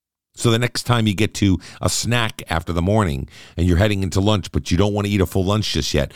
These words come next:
so you have an apple. You mark it down as a success. There's success number two, because you just ate a healthy option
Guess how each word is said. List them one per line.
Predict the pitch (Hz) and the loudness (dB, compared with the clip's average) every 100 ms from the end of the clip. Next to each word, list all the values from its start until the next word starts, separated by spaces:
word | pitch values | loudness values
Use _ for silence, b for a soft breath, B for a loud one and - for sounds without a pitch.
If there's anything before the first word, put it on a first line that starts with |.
| B B | B B
so | - | -2
you | 101 | 2
have | 104 | 2
an | 101 | 0
apple. | 101 - - - _ _ _ _ _ - | -2 -2 -6 -8 _ _ _ _ _ -4
You | 107 | 0
mark | 120 117 | 2 2
it | 113 | 0
down | 120 120 | 0 2
as | 101 | 0
a | |
success. | - 95 - 127 95 - B B B | -4 -4 0 0 0 -8 B B B
There's | 107 - | 2 2
success | 107 - 107 | -2 0 0
number | 117 107 | 2 0
two, | 92 - 131 78 B B | 0 4 4 2 B B
because | 98 101 | -4 0
you | 98 | 2
just | 110 110 | 0 0
ate | 107 | -2
a | |
healthy | - 95 98 107 | 0 -2 0 0
option | 98 117 - - 76 73 | 2 0 -2 -2 -2 -4